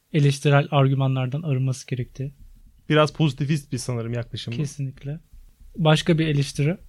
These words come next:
Speaker 1: Mary'nin doğasına ilişkin eleştiriler var. Daha yaygın bir eleştiri, deneyimlemekle bilmenin aynı şey olmadığı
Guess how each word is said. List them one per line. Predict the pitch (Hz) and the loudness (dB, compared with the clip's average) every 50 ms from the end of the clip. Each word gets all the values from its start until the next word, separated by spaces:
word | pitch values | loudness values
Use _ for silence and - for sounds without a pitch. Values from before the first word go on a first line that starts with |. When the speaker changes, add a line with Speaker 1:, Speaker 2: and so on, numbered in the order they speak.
| - - | -8 0
Speaker 1:
Mary'nin | 160 151 160 160 170 170 170 165 151 | 2 4 4 6 6 4 4 4 4
doğasına | 151 151 156 147 - 170 160 | 4 4 2 4 2 2 2
ilişkin | 147 139 135 - - - 143 | 2 -2 -4 -6 -8 -4 -4
eleştiriler | 135 127 127 - - 135 123 123 123 120 | -4 -4 -4 -6 -4 -4 -2 -2 -2 -2
var. | 120 123 147 165 - - _ _ _ _ _ _ - | -2 -4 -4 -6 -6 -12 _ _ _ _ _ _ -2
Daha | 175 160 170 175 | 2 4 4 6
yaygın | 160 147 139 135 143 139 139 | 6 6 4 4 4 2 2
bir | 139 | 2
eleştiri, | 135 131 127 - - - 147 160 180 190 208 294 - - | 0 0 -2 -4 -4 -6 -4 -2 -4 -4 -6 -12 -8 -4
deneyimlemekle | 151 143 147 147 147 151 156 151 151 147 147 151 151 - 147 139 135 135 139 | 0 2 4 4 4 4 4 2 2 2 2 0 0 0 0 0 0 2 2
bilmenin | 139 139 139 139 135 135 139 156 170 | 2 4 4 4 2 2 0 -2 -2
aynı | 151 139 135 135 | 0 0 0 0
şey | - - 139 | -2 -4 -2
olmadığı | 143 135 135 135 131 127 123 127 123 120 | 0 0 0 0 0 0 -2 -2 -4 -6